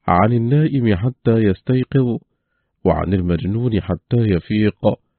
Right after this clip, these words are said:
وعن الصغير حتى يبلغ"، ولكن يؤمر بها الأولاد لتمام سبع سنين، ويضربون على تركها لعشر،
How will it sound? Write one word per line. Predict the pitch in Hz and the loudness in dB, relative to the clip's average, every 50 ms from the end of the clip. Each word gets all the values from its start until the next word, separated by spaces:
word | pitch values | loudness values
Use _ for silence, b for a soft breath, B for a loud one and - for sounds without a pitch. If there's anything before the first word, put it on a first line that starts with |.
| _ _ _ _ _ _ _ _ _ | _ _ _ _ _ _ _ _ _
وعن | - 87 82 80 78 80 90 107 113 110 | -4 -2 0 0 0 0 0 0 0 -2
الصغير | 92 - - - 87 82 92 104 113 117 104 92 | -4 -4 -4 -4 -2 -2 -2 -2 0 0 0 0
حتى | 80 95 113 - _ - 98 95 95 | 0 -2 -4 -4 _ 0 0 2 2
يبلغ"، | 107 123 131 123 113 98 - - - 50 - _ _ _ _ _ _ _ _ _ _ _ _ _ _ _ - | 2 0 0 -2 -2 -2 -2 -4 -6 -10 -12 _ _ _ _ _ _ _ _ _ _ _ _ _ _ _ -4
ولكن | 73 78 90 107 110 - - 120 110 101 92 87 - - _ _ | -2 2 2 2 2 2 2 2 2 2 2 0 -4 -6 _ _
يؤمر | - 95 - - - 101 113 120 120 110 | -2 -2 -2 -2 -2 -2 0 0 0 -2
بها | 87 120 117 117 123 | -2 -2 -2 0 0
الأولاد | 113 110 - - 104 95 98 107 123 131 139 135 123 131 127 123 - _ _ _ _ _ _ _ _ _ _ - | -2 -2 -2 -2 -2 -2 -2 0 0 0 0 0 0 -2 -4 -6 -8 _ _ _ _ _ _ _ _ _ _ -2
لتمام | 104 104 101 98 110 107 98 - 110 101 95 92 95 101 117 123 120 113 104 92 | 0 2 2 4 4 2 2 2 2 2 2 2 0 0 0 0 0 0 -2 -2
سبع | - - 104 107 104 98 92 90 | -2 -2 -2 0 0 0 -2 -2
سنين، | - - 101 104 117 123 135 135 135 127 - _ _ _ _ _ _ _ _ _ _ _ - | -4 -4 -4 -2 -2 -2 -2 -2 -4 -6 -8 _ _ _ _ _ _ _ _ _ _ _ -6
ويضربون | 80 82 87 98 110 120 120 107 90 71 78 98 92 87 80 92 104 113 117 104 95 | -4 0 0 0 0 0 -2 -4 -4 -4 -2 -2 -2 0 -2 -2 -2 -2 -2 0 0
على | 82 85 92 104 113 110 101 90 85 | 0 0 -2 -2 0 0 0 0 -2
تركها | - 113 107 104 - - 95 90 95 95 95 90 | -2 -4 -4 -4 -4 -6 -6 -4 -2 0 0 0
لعشر، | 87 90 92 107 120 - - 110 110 104 95 95 95 | 0 0 -2 -2 -2 -4 -4 -2 -2 0 0 -2 -2